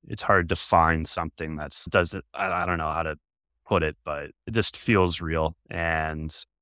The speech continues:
the other element is it's inspired by a dive bar you might find in, like, Detroit or Chicago. There's a lot of, like, American elements to it. So even though it's forty years, it might feel like it's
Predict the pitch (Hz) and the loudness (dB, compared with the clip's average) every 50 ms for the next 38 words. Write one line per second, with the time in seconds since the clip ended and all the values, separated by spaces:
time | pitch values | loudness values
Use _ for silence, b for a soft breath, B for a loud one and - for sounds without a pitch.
0 | _ _ _ _ - 107 110 113 120 135 123 117 117 110 107 107 101 98 104 98 | _ _ _ _ 2 6 6 8 8 8 8 8 8 8 8 6 6 4 4 2
1 | 95 92 90 87 82 - - - 135 113 - - - - 180 143 - - - - | 2 0 0 -2 -4 -8 -6 -4 -4 -4 -4 -4 0 2 2 2 2 2 4 6
2 | 101 101 104 104 101 95 92 90 95 90 87 85 87 87 85 - _ _ _ _ | 6 8 8 6 4 4 4 6 6 8 8 6 6 2 0 -4 _ _ _ _
3 | _ _ _ _ _ _ _ _ _ - 110 104 92 101 90 87 85 87 85 - | _ _ _ _ _ _ _ _ _ -8 -6 -2 2 4 4 6 4 2 0 0
4 | - 85 82 82 82 82 82 82 87 85 80 82 - - - 90 82 80 82 82 | 0 0 2 2 0 -2 -4 -4 -6 -6 -8 -10 -12 -10 -10 -8 -8 -8 -12 -12
5 | 82 80 80 78 - - - - - 95 85 82 80 80 - - - - - 82 | -12 -12 -14 -14 -16 -14 -12 -10 -8 -6 -6 -6 -6 -6 -6 -8 -8 -8 -8 -8
6 | 76 78 80 - 80 80 85 85 85 - 92 85 85 82 78 78 85 80 78 - | -8 -8 -10 -12 -14 -12 -10 -10 -8 -4 0 2 2 2 2 0 -2 -2 0 2
7 | 87 85 82 82 80 82 - - 90 85 82 82 82 87 - 82 - - - - | 2 4 4 6 4 4 4 2 0 0 0 -2 -4 -6 -8 -8 -8 -8 -6 -4
8 | 87 85 80 80 82 - _ _ _ _ _ _ _ _ _ _ _ - - - | -4 -4 -4 -4 -6 -8 _ _ _ _ _ _ _ _ _ _ _ -8 -2 2
9 | 107 90 82 80 87 - - 123 113 101 110 110 107 98 85 - - - 110 101 | 2 2 2 0 -2 -4 0 2 4 6 6 8 6 6 4 2 2 4 6 6
10 | 98 92 92 92 90 87 87 92 92 87 85 - - - 98 87 87 78 76 - | 6 6 4 4 4 4 2 2 2 0 0 0 -4 -6 -6 -6 -4 -6 -8 -8
11 | - 78 - - - - - | -8 -10 -8 -8 -10 -10 -10